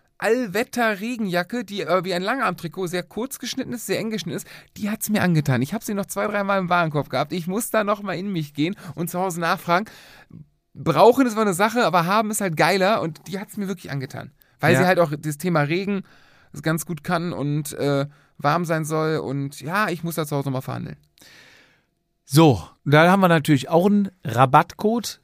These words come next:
Speaker 2: Lieber Lovis, wenn du da was bestellen willst, noch ist dieser Code gültig und zwar auf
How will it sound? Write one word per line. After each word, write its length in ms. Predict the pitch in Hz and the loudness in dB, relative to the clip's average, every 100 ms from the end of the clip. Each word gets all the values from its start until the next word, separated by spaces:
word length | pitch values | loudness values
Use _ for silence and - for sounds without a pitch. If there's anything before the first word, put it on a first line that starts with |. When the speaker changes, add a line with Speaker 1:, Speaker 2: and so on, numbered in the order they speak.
| _ | _
Speaker 2:
Lieber 280 | 120 131 135 | 0 4 6
Lovis, 460 | 135 151 190 185 135 | 6 4 4 0 2
wenn 160 | 147 | 2
du 80 | 165 | 4
da 200 | 147 143 | 4 4
was 160 | 139 - | 2 -2
bestellen 540 | 123 - 135 123 123 | -4 0 2 2 2
willst, 480 | 156 208 - - - - | 2 2 0 -6 -10 -4
noch 480 | 113 127 185 156 - - | 2 6 6 4 -10 -8
ist 220 | 170 143 | -6 -6
dieser 240 | 170 147 143 | -4 0 0
Code 260 | - 143 | 0 -2
gültig 540 | - 202 226 247 214 - | 2 0 0 -2 -2 -4
und 200 | 151 143 | -6 -4
zwar 380 | - 147 185 190 - _ _ | 4 6 6 2 -14 _ _
auf 260 | - 151 147 | 2 2 2